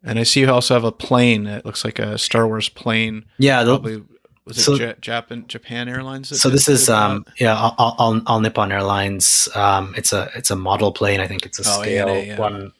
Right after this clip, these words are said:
Speaker 2: one, one, one to four hundred scale model. Um, I do love airplanes, uh, and I love Star Wars. So they did, uh, A N A have a, have a Star Wars collab, uh, which I think is really cool. And this is one of their, um, their seven eight sevens.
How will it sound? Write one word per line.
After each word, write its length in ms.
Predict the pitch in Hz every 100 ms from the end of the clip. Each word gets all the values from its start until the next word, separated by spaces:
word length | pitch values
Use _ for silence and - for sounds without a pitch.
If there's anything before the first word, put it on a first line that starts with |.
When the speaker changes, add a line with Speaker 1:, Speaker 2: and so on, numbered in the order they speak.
| 110
Speaker 2:
one, 160 | 110 107
one, 220 | 117 107
one 160 | 117 110
to 80 | -
four 220 | - 101
hundred 320 | 101 95 98
scale 320 | - 104 98
model. 480 | 95 95 104 117 135 _ - _ -
Um, 200 | 98 95
I 100 | 107
do 200 | 107 113
love 360 | 107 101 95 -
airplanes, 760 | 104 101 113 113 123 120 - -
uh, 240 | 98 95 92
and 80 | -
I 40 |
love 140 | 98 104
Star 280 | - 104 104
Wars. 180 | 107
So 100 | -
they 140 | 92 95
did, 160 | 98 - _
uh, 240 | - 101 - - -
A 80 | 101
N 100 | 95
A 240 | 98 98
have 340 | - 104 101 98
a, 300 | 92 92 92
have 140 | - 98
a 60 |
Star 220 | 95 101 98
Wars 180 | 95
collab, 420 | - - 95 101 107 _ - - - - _ -
uh, 140 | 90
which 180 | 95 -
I 40 |
think 200 | 92 95
is 160 | 98 -
really 180 | 95 92
cool. 280 | - 95 92
And 80 |
this 160 | 92 -
is 160 | 98 -
one 140 | 92
of 120 | 90
their, 300 | - 92 90
um, 220 | 92 92 - _ _ _ _
their 80 | -
seven 280 | 92 95 95
eight 160 | 92 -
sevens. 680 | - 95 95 92 - -